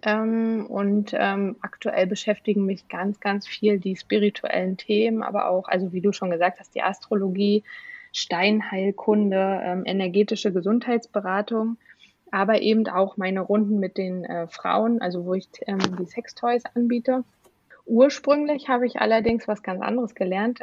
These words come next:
Ähm, da habe ich nämlich eine, so ein duales Studium gemacht in der Versicherungsbranche. Ähm, das fühlte sich damals auch total richtig an, ähm, auch to-, sehr sicher, sag ich mal, vom, von den Einkünften her.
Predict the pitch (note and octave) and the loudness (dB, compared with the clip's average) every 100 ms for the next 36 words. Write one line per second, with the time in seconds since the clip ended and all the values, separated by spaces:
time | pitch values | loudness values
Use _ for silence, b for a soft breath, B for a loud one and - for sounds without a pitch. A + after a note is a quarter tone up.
0 | - G3+ G3 G3 G3 G3+ - G3+ G3+ - | -8 -8 -6 -8 -6 -12 -10 -14 -12 -10
1 | F#3 F#3+ F#3+ F#3 F#3+ F#3 F#3 F3+ F3+ F#3+ | -8 -6 -6 -6 -4 -4 0 2 2 0
2 | - B3 A#3+ A3+ G#3+ G#3 A3+ - F#3+ F#3 | -2 -2 0 0 2 0 -2 -4 -2 -2
3 | - F3+ G#3+ A#3+ A#3 A#3 _ - A3 A#3+ | -2 -4 -2 -2 0 -4 _ -2 0 0
4 | B3 C4+ - B B B B - G#3 G3+ | -4 -8 -10 B B B B -4 2 4
5 | G3+ F#3+ F#3 - A#3 A3 G3+ G3+ F#3 F3 | 4 2 -2 2 4 4 4 2 2 0
6 | F#3 F#3 F#3 F3+ - - G3+ G#3+ A#3 B3+ | 0 -2 -4 -4 -12 -4 0 0 0 -4
7 | - A3 A#3 A#3 A3 G3+ G3 G3+ _ - | -2 -2 0 0 -2 -2 -2 -4 _ -4
8 | A3 G#3 - - G#3+ G3+ F#3+ F3 F#3 F3 | -4 -4 -6 -2 -2 -2 -2 2 2 4
9 | A3 - C#4 C#4 A#3+ A#3+ - A#3+ B3 - | 2 4 2 2 0 -2 -4 -6 -4 -4
10 | F3+ F#3+ G3 F#3+ F#3 G3 A3 - B3+ _ | -6 -6 -8 -6 -6 -2 -2 -2 -6 _
11 | A#3 A3+ A#3+ C4 | -4 -2 -2 -4